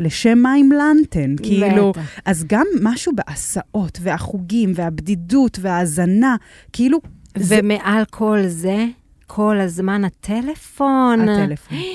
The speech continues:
Speaker 2: יואו, הטלפון הרס את חיי,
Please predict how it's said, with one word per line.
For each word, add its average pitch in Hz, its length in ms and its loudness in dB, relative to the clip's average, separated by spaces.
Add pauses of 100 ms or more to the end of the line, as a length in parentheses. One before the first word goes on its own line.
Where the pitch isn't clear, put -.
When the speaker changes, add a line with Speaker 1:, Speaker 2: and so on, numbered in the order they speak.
(520)
Speaker 2:
יואו, 214 280 2
הטלפון 208 540 -2
הרס 175 400 -4
את 226 120 -6
חיי, 156 640 -2